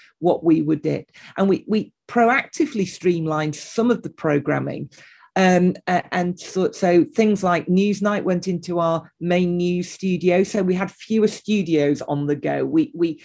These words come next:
we just hunkered down a little bit. And, and the Mar Show, as it was then, which was in a big studio, that went into our main news studio. The quality of the journalism remained,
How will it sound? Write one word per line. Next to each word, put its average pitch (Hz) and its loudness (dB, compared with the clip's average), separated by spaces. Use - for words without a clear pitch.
we 190 -2
just 180 -4
hunkered 226 -4
down 180 0
a 147 2
little 139 -2
bit. - -6
And, 180 2
and 165 0
the 165 4
Mar 175 2
Show, 214 0
as 156 -4
it 180 -2
was 175 -4
then, 185 -2
which - -6
was 165 -6
in 160 -2
a 151 -4
big 185 0
studio, 180 0
that 165 -4
went 175 -2
into 170 -4
our 160 0
main 160 -2
news 165 -4
studio. 147 -2
The - 0
quality 294 2
of 240 -2
the 208 -8
journalism 190 2
remained, 143 -2